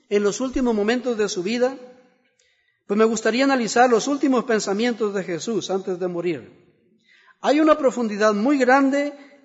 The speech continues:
en sus últimas frases. Y no me lo inventé, Existen siete frases que él mencionó antes de morir, que reflejan de lo que él estaba verdaderamente preocupado,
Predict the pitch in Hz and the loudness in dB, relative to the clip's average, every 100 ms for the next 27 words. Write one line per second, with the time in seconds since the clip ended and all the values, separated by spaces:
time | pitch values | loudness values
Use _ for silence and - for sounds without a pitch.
0 | _ 208 220 262 233 311 339 330 262 254 | _ -4 -2 -4 -4 0 0 2 0 -2
1 | - 277 277 170 113 - - _ _ _ | 0 0 0 -2 -8 -12 -18 _ _ _
2 | _ _ _ _ _ _ _ _ - 185 | _ _ _ _ _ _ _ _ -6 0
3 | 247 269 247 226 208 196 233 339 - - | 4 4 4 4 2 4 2 2 -2 -16
4 | - _ _ _ 185 - 247 269 240 285 | -20 _ _ _ -10 -6 -4 -2 -2 -2
5 | 311 294 262 302 320 233 - 233 240 240 | 0 0 2 4 4 2 -2 0 0 -2
6 | 226 247 240 254 196 202 208 190 202 196 | -2 -2 -2 0 0 -2 -4 -4 -2 -2
7 | 175 117 - _ _ _ _ _ _ _ | -2 -6 -16 _ _ _ _ _ _ _
8 | _ _ _ - 208 208 330 392 381 392 | _ _ _ 0 0 0 0 0 2 4
9 | 359 262 233 226 226 285 302 262 - 277 | 4 4 2 0 2 2 2 -2 0 4
10 | 277 247 208 202 196 262 262 269 262 247 | 6 6 4 2 4 2 2 -2 -2 -4
11 | 220 202 190 196 151 120 - | -6 -8 -6 -6 -6 -14 -20